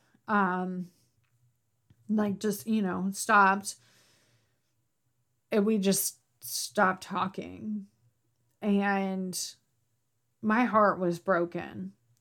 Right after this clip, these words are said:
'cause this was somebody I had been friends with for, like, seven years. And I'm still really having a hard time processing it. Like, eight months later.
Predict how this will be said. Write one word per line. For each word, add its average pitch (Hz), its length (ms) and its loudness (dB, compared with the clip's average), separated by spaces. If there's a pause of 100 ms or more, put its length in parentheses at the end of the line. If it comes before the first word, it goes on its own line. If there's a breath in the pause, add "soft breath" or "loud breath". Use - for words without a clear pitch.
'cause 208 220 0
this 233 180 2
was 285 180 6
somebody 196 520 2
I 185 80 2
had 190 180 -2
been 180 220 -4
friends 180 320 -4
with 185 200 -2
for, 185 200 -6
like, 180 200 -6
seven 190 440 -2
years. 196 600 -8 (1120)
And 220 140 2
I'm 220 100 2
still 247 260 2
really 208 260 2
having 185 300 -2
a 175 80 -8
hard 170 260 -4
time 170 220 -10
processing - 760 -10
it. - 180 -18 (2250)
Like, 185 240 0
eight 175 180 -2
months 165 320 -8
later. - 400 -14